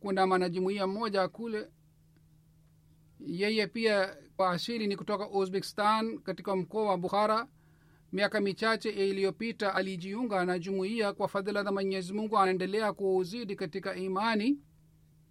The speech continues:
Mke wake pia mwaka jana ali-, alijiunga na jumuiya.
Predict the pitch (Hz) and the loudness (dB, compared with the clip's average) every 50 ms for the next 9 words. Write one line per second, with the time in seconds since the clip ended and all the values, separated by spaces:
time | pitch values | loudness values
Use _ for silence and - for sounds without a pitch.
0 | - - _ _ _ _ _ _ - _ _ _ _ - - _ _ _ _ _ | -20 -20 _ _ _ _ _ _ -20 _ _ _ _ -20 -20 _ _ _ _ _
1 | - - _ _ - - - - - _ _ _ - - - - - - 190 208 | -20 -20 _ _ -20 -20 -20 -20 -20 _ _ _ -20 -20 -20 -20 -8 -2 2 2
2 | 220 214 - 220 202 202 220 233 220 - 202 190 - - 233 220 208 190 185 180 | 4 4 4 4 6 8 8 6 6 4 -2 -2 0 -2 0 2 4 4 4 4
3 | 185 190 185 - 208 196 190 196 214 233 226 214 190 185 196 208 214 - - - | 4 4 4 4 2 0 2 2 0 2 2 4 4 4 4 4 0 -4 -12 -18
4 | - _ _ _ - - _ _ _ _ _ _ _ - 175 185 190 190 196 185 | -20 _ _ _ -20 -20 _ _ _ _ _ _ _ -2 0 0 2 2 2 0
5 | 170 - - 180 196 196 185 170 202 226 233 214 202 190 180 180 170 180 185 180 | -2 -2 -4 -2 -2 -2 -2 -4 -4 -4 -2 -2 0 0 0 0 -2 -2 -2 -2
6 | 185 196 220 226 220 208 208 240 339 | -2 -2 -2 -2 -2 0 0 -2 -2